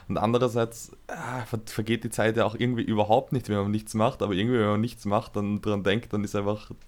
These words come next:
das so schnell vergangen im Nachhinein gesehen. Das ist ganz, ganz wild gerade.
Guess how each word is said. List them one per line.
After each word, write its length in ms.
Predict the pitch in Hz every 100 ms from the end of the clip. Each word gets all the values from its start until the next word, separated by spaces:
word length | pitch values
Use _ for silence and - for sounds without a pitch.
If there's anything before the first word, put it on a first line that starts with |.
| -
das 300 | 98 - - -
so 180 | - 110
schnell 260 | 110 110 135
vergangen 380 | 107 98 120
im 120 | 101 90
Nachhinein 440 | 80 95 95 92
gesehen. 260 | 92 101 107
Das 540 | - - - - -
ist 40 | -
ganz, 240 | 107 113
ganz 220 | 113 107
wild 220 | 107 107
gerade. 360 | - 90 90